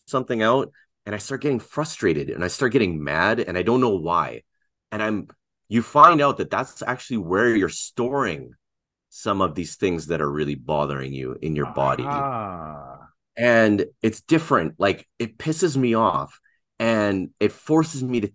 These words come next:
Speaker 1: think about it and I have to feel it and I have to breathe it out. And then it leaves. It ma-,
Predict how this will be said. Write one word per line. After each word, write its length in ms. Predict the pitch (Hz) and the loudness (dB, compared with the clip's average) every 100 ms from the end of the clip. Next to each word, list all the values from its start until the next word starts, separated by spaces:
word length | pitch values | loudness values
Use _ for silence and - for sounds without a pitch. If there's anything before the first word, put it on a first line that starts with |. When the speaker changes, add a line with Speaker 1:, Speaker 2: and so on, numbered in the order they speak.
| - | -2
Speaker 1:
think 180 | 156 | 0
about 320 | 156 82 73 69 | 0 0 0 -4
it 200 | 65 - | -8 -10
and 120 | - 95 | -8 -6
I 100 | 85 | -6
have 260 | - - | -4 -4
to 60 | - | -4
feel 540 | - - - 147 117 | -12 -16 -2 4 4
it 160 | 85 - | 4 0
and 100 | 87 | -6
I 20 | |
have 120 | 90 | -6
to 80 | - | -6
breathe 460 | 71 95 107 131 110 | -8 -2 4 4 6
it 100 | 95 | 6
out. 340 | 90 73 - _ _ _ _ _ _ - | 4 4 -2 _ _ _ _ _ _ -2
And 260 | 101 110 | 2 4
then 400 | 113 127 131 139 - - | 4 4 2 0 -2 -4
it 180 | 110 - _ - | -4 -4 _ -8
leaves. 600 | 123 180 - - - - _ _ _ _ _ - | -4 -2 -4 -12 -18 -20 _ _ _ _ _ -2
It 120 | 123 | 0
ma-, 260 | 117 120 | 4 2